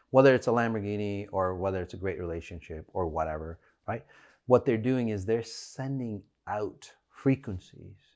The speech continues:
What you're doing is, is you're observing those specific frequencies that you're sending out that got them that Lamborghini, that got them that hot, you know, um, I don't know, spouse, uh, that they have, right? You don't want what they have,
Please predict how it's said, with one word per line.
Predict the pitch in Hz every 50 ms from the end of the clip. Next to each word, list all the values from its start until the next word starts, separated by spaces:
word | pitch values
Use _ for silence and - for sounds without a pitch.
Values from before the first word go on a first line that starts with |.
| _ _ _ _ _ _ -
What | 117 113 -
you're | 127 123 123 113
doing | 107 104 101 123 127 135 135 127 120 113 107 -
is, | 101 98 92 92 90 _ _ _ _ _ _ _ _ -
is | - 117 113 107 101 104
you're | 113 117 - 110
observing | 104 98 95 92 107 123 135 139 135 127 113 104 98 98 - - _ _ _ _
those | - 90 156 -
specific | - - - - - 139 139 - 95 -
frequencies | - - 139 139 143 131 92 - - 98 87
that | 90 90 - -
you're | 90 85
sending | - - - - 104 98 92 85 85 98
out | 110 107 90 -
that | 107 95 98 - - - _ _ _ 151 127 -
got | - 120 117 - -
them | 135 123
that | 113 92
Lamborghini, | - 101 104 104 98 95 90 87 110 127 120 92 85 80
that | 87 85 87 87
got | - 110 110 - -
them | 127 113 101
that | 95 92 87
hot, | - - 107 104 107 - _ _ _ -
you | - 104 98
know, | 92 95 104 110 - - _ - 95
um, | 90 87 87 82 82 87 92 90 92 92 98 - - - - -
I | -
don't | 107 90
know, | 82 92
spouse, | - - - - - 139 151 110 - - - _ _ _ _ _ _ _ _ -
uh, | 92 87 87 85 85 85
that | 85 82 -
they | 82 80
have, | 76 - 85 69 65 64 - _ _ _ -
right? | 113 131 143 - - - _ _ - -
You | 113 117 117
don't | 135 147 143
want | 127 123 117 104 101
what | 104 101 85 - -
they | 127 135 147 147
have, | 131 107 95 85 80 82